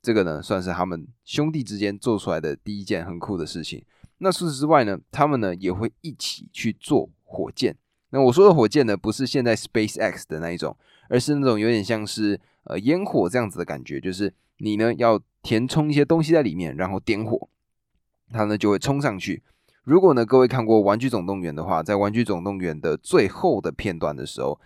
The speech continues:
就有一个这样子的一个画面，就是他们呢，去点燃了这个引线之后呢，然后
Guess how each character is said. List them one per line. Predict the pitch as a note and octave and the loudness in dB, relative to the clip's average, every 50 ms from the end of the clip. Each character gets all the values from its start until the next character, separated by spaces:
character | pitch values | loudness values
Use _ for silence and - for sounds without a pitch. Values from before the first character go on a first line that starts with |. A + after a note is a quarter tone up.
| _ _ _ _ | _ _ _ _
就 | - D#3+ D3+ | 2 4 6
有 | A2+ F2+ D2+ | 6 6 2
一 | D#2 | -2
个 | D2+ - E2+ D#2+ D2 | -6 -6 -6 -6 -6
这 | - - C#3 | -4 -4 -4
样 | A#2+ G2+ | -4 -4
子 | E2+ - | -8 -10
的 | C#2 C2 C#2 | -10 -10 -10
一 | |
个 | C2+ D#2+ | -10 -10
画 | - - B2 A2+ E2+ | -6 -2 -2 -2 -2
面， | E2 F2 D2+ - - - | -2 -8 -12 -12 -16 -8
就 | - G2+ F#2 | -6 -6 -6
是 | - - G2+ G2 F2+ - _ _ _ _ | -4 -4 -4 -4 -4 -8 _ _ _ _
他 | - G#2+ G#2 | -6 -4 -2
们 | G#2 G2+ | -2 -2
呢， | F#2 F#2 F2+ | -2 -4 -4
去 | - - G#2 G2 - _ | -2 -2 -4 -4 -4 _
点 | A2+ G#2 F2+ F2 F2 | -2 -2 -2 -2 -4
燃 | E2+ F2 F2 F#2+ | -4 -6 -4 -4
了 | G2+ | -4
这 | G2 G#2+ G#2+ | -4 -2 -2
个 | G#2 | -2
引 | - F#2 F2 D#2+ | -4 -6 -8 -6
线 | E2+ A2 G2+ | -4 -4 -4
之 | F#2 E2+ F#2 G2 | -4 -4 -2 -2
后 | F#2+ F#2+ | 0 0
呢， | F2+ D#2 C#2+ C#2 - - _ _ _ - | -2 -4 -8 -10 -10 -14 _ _ _ -10
然 | - E2+ | -8 -4
后 | F#2 G2 F#2+ F#2+ | -2 -2 -2 -2